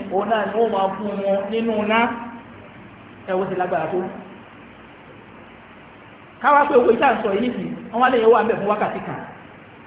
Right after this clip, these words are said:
Wákàtí kan péré, ẹ ń bó ṣe rí yìí. Ká tó wá sọ pé ẹni tí ó mọ bẹ́ẹ̀ ń bẹ̀ lọ gèrè. Kọ́lọ́run bá àlejò ọlá kó mọ́ sá sọ wa, kó là wá kó nínú ìyà náà. Òun náà ló fà tó fi jẹ́ pé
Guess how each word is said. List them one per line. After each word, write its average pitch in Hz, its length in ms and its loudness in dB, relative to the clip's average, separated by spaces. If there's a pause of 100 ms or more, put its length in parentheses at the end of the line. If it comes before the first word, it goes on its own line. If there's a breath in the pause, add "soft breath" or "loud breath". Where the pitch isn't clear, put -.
(160)
Wákàtí 233 360 -2
kan 165 140 -6
péré, 185 300 0
ẹ 185 140 -8
ń 190 60 -4
bó 202 80 0
ṣe 196 140 -2
rí - 80 -2
yìí. 156 160 -8 (1800)
Ká 208 140 -4
tó 220 100 0
wá 214 120 4
sọ 208 140 -2
pé 220 160 4 (120)
ẹni 202 220 -4
tí 240 100 -2
ó 233 60 6
mọ - 120 0 (120)
bẹ́ẹ̀ 190 200 -2
ń 214 80 -4
bẹ̀ 202 160 2
lọ 160 120 -2
gèrè. 170 320 0 (1900)
Kọ́lọ́run 214 300 0
bá 180 80 0
àlejò 160 200 -4
ọlá 180 120 -2
kó 208 100 -4
mọ́ 208 120 -4
sá 202 120 -2
sọ 175 160 -6
wa, 156 140 -4
kó 202 120 -6
là 170 160 -2
wá 160 100 -4
kó - 120 -6
nínú 160 220 -6
ìyà 139 140 -6
náà. 151 240 -6 (1080)
Òun 233 160 2
náà 311 120 2
ló 262 100 4
fà 269 160 2
tó 233 120 2
fi 226 100 -4
jẹ́ 240 140 2
pé 254 100 -4